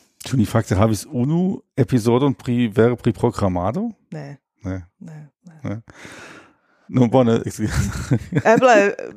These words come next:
Speaker 2: eble tiu
Speaker 1: Mm.
Speaker 2: markup, eh, tiu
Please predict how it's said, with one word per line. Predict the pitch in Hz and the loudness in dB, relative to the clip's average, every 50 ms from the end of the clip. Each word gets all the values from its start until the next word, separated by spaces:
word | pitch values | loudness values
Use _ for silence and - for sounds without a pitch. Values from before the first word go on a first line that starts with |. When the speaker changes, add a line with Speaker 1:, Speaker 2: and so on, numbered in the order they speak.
| 95 92 - | -14 -4 -2
Speaker 2:
eble | - 208 190 214 220 208 196 | -2 0 0 2 2 2 0
tiu | - - - 214 208 196 | 0 -4 -2 0 0 0
Speaker 1:
Mm. | 190 185 | 0 -2
Speaker 2:
markup, | 180 170 185 233 - 113 202 185 - - - | -2 -2 -2 -4 -2 0 0 0 0 -2 -6
eh, | - - - 180 175 175 175 175 170 175 170 165 175 185 - | -2 0 0 0 2 0 0 0 0 0 -2 -4 -6 -8 -8
tiu | - 190 170 170 175 | -8 -8 -6 -6 -6